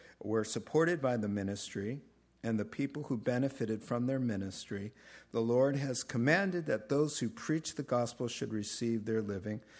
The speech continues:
from the gospel." And, and, and I do, and I appreciate that.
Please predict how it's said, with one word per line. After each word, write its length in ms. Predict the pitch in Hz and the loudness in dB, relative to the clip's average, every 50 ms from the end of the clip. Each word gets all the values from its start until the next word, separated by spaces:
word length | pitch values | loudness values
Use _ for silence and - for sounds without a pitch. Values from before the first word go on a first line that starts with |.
| - - - | -20 -20 -20
from 320 | - - - 110 104 98 95 | -12 -6 -2 -2 0 0 -2
the 80 | 95 | -2
gospel." 760 | 98 - 135 135 139 143 135 - - - - - - - 135 | -2 0 0 2 2 0 0 -4 -6 -6 -6 -8 -6 -6 -8
And, 260 | 131 - 127 135 - | -8 -8 -8 -10 -10
and, 180 | - - - 120 - - - - _ _ - | -12 -14 -16 -16 -20 -20 -20 -20 _ _ -8
and 160 | 120 120 120 123 | -6 -2 2 4
I 200 | 123 135 151 160 | 6 6 6 4
do, 440 | 131 113 104 104 104 120 139 147 - - - - - _ - | 2 0 0 0 0 0 -2 -4 -6 -12 -20 -20 -16 _ -4
and 120 | - 110 | 0 0
I 120 | 110 110 110 | 2 2 2
appreciate 800 | 104 - - - 143 139 - - - 110 101 101 95 - - - | 0 -2 -4 -4 -4 -2 -2 0 0 0 0 0 -2 -4 -6 -4
that. 300 | 101 98 95 92 98 | -4 -2 -4 -6 -8